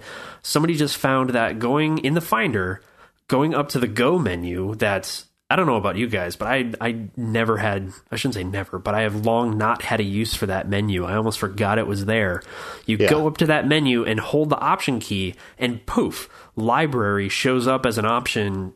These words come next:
Speaker 1: next to, you know, desktop downloads and all those other shortcuts that they have there. It just shows up out of nowhere. You can hit it, and then now you're in your, your library folder in a new Finder window.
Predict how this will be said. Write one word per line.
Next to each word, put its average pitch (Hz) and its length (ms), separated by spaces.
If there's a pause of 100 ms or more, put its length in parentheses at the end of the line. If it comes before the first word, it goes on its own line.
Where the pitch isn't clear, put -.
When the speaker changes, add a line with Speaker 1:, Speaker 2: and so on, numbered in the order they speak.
Speaker 1:
next 110 300
to, 113 80
you 101 260
know, 90 120
desktop 110 500
downloads 104 480
and 101 80
all 101 120
those 101 120
other 95 160
shortcuts 123 480
that 104 120
they 104 100
have 85 260
there. 57 180
It 107 60
just - 360
shows 139 320
up 160 120
out 151 100
of 147 80
nowhere. 101 320
You 104 160
can 101 140
hit 131 200
it, 101 180 (300)
and 117 140
then 110 160
now 110 160
you're 113 220
in 107 100
your, 101 380
your 98 240
library 110 480
folder 90 320
in 87 80
a 90 40
new 98 140
Finder 110 360
window. 80 380